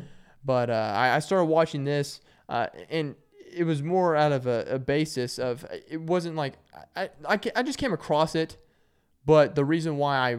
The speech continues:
was interested in watching is because my mom, as a, as a teenager, would always, uh, threaten to send me to boot camp. Uh, that was, that was her big thing. She would always, like, I would be disrespectful, whatever. She'd be like, "Dawson,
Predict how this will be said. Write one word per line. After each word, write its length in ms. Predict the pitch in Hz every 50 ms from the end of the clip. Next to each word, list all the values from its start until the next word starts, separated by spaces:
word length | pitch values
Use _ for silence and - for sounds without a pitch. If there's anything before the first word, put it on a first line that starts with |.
| 117 - -
was 320 | - 127 131 135 131 127
interested 300 | 131 147 151 156 143 -
in 100 | 160 156
watching 300 | 151 156 151 151 160 156
is 100 | 147 139
because 180 | 143 127 135 131
my 140 | 135 131 127
mom, 460 | 127 123 123 127 135 139 143 143 139
as 220 | - 131 127 123 123
a, 60 | - - _
as 300 | - 139 135 - 131 131
a 40 | 127
teenager, 560 | 117 - - - 147 143 143 143 139 139 139
would 140 | 131 135 135 - _
always, 680 | 135 139 143 143 139 139 139 135 135 135 131 131 - - - _ _ _ _ _ _ _ _
uh, 240 | - 135 131 123 117
threaten 480 | 120 - - 143 143 135 143 143 - 147
to 80 | 143
send 240 | 131 - - 147 143
me 100 | 143 139
to 60 | 131
boot 260 | 131 123 135 135 127 -
camp. 320 | - 156 143 143 131 - - - - - _ - - - _ -
Uh, 220 | 135 131 127 123
that 80 | 135 151
was, 100 | 160 151
that 120 | 156 180
was 100 | 208 190
her 80 | 196 180
big 220 | 147 175 165 -
thing. 180 | - 160 151 131
She 120 | - 147
would 80 | 143 135
always, 360 | 98 123 147 143 147 139 - -
like, 200 | 131 131 131 -
I 160 | 73 107 139
would 120 | 139 131
be 80 | 123 131
disrespectful, 640 | 120 131 131 - 131 127 - - 135 131 135 135
whatever. 160 | 135 135 135
She'd 120 | 131 - -
be 40 | -
like, 80 | - -
"Dawson, 460 | 202 208 208 202 185 202 202 190